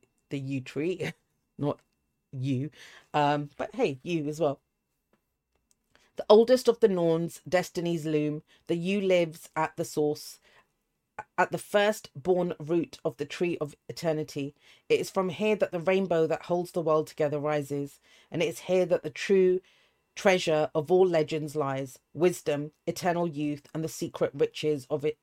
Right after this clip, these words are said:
of eternity itself. Not the endless past, nor the interminable future, but the eternal present. Now, this is a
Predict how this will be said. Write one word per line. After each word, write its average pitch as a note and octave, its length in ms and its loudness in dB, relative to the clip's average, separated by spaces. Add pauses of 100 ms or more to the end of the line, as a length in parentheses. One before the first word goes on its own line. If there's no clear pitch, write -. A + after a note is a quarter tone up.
of D3 220 -4
eternity D3+ 640 -6
itself. - 600 -6 (380)
Not F#3+ 280 0
the G#3 220 0
endless F#3 420 2
past, D#3 600 -2 (260)
nor F3 300 4
the F#3 180 4
interminable D#3+ 720 -2
future, C3+ 640 -8 (300)
but - 180 -2
the D#3+ 180 -4
eternal D3+ 680 -4 (120)
present. C#3+ 500 0
Now, D3 100 -4
this G3 240 -2
is E3 260 2 (520)
a - 100 0